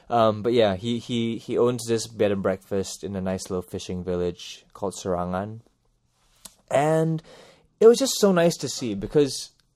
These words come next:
I know that this has been a dream of my dad's for a very long time, you know. He used to work in, like, telecommunications and he, like, slummed it out before. But his dream was always to do, like, customer service, to do, like,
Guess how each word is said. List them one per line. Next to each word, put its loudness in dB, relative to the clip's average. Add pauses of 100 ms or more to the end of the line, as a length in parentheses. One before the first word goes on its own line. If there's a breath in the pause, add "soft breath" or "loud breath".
(640)
I 4
know 6
that 4
this -2
has -8
been 0
a 2
dream -2
of -4
my 0
dad's 0
for -2
a -2
very 0
long 0
time, -4 (200)
you -6
know. -2 (340 soft breath)
He -8
used 0
to 2
work 4
in, -4
like, -4
telecommunications -4
and -8
he, -8
like, -6
slummed -6
it -2
out -2
before. -4 (420 soft breath)
But -2
his 0
dream 2
was 0
always 4
to -4
do, -2
like, 0
customer -8
service, -4
to -6
do, -2
like, -4